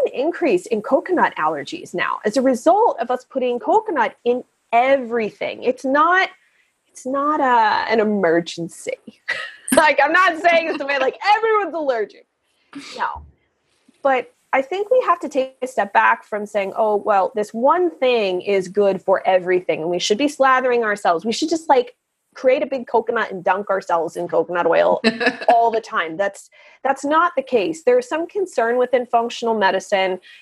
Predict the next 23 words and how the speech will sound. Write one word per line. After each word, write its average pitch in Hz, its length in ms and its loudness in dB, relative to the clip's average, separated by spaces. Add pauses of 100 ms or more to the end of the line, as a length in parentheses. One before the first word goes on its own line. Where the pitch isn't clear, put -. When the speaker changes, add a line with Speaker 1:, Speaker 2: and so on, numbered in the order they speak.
(140)
Speaker 1:
based 262 400 2
off 208 340 2
of, 190 220 2
and 196 100 -4
I 190 60 0
will 208 180 0
say 202 240 -2
this, 165 220 -2
that 185 100 2
there 190 160 2
were 240 160 4
animal 208 420 0
studies 185 560 -2 (320)
that 240 120 4
indicated 233 720 2
that 175 300 2 (300)
sometimes 285 580 0
coconut 240 460 2
oil 208 240 2
ingested 202 1120 0 (300)
can 240 420 0
cause 196 640 2
issues 196 680 -2